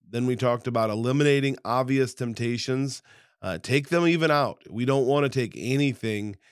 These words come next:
uh, for granted. And today we're gonna connect those dots with something else today, just so that we make sure that we understand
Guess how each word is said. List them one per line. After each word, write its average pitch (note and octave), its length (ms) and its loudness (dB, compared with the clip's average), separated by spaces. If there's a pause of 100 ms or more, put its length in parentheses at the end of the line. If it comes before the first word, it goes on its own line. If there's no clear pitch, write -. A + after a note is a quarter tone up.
(400)
uh, F#2 220 -6
for A2+ 180 -6
granted. B2+ 480 0
And A#2+ 180 -4
today B2+ 300 2
we're C#3+ 140 2
gonna B2+ 180 0
connect B2+ 580 -2
those B2+ 520 0
dots A2+ 440 -2
with A#2+ 160 -4
something A2+ 400 -2
else A#2+ 300 -4
today, A#2 460 0
just A#2+ 320 -2
so B2+ 100 -4
that A#2 240 -4 (340)
we C#3 160 0
make C3+ 360 2
sure C#3 260 0
that B2+ 140 -2
we A#2+ 260 -4
understand B2 720 -2